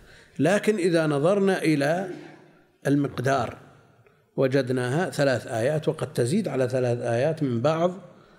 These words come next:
ما جاء في القرآن، يعني أيهما أكثر؟ لا يكلف الله نفسا إلا وسعها، التي هي آخر آية، آية واحدة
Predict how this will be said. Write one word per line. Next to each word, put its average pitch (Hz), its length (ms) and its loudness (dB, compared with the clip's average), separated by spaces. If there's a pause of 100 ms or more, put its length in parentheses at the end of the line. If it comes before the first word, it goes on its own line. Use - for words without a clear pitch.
(280)
ما 135 400 0
جاء 131 320 0
في 113 80 -6
القرآن، 117 500 -2 (960)
يعني 127 240 0
أيهما 185 560 4
أكثر؟ 123 360 -2 (960)
لا 170 160 4
يكلف 180 480 4
الله 160 300 4
نفسا 156 260 0
إلا 139 200 2
وسعها، 131 500 0
التي 131 380 2
هي 135 40 -4
آخر 208 420 2
آية، 127 500 0
آية 147 120 2
واحدة 113 560 -2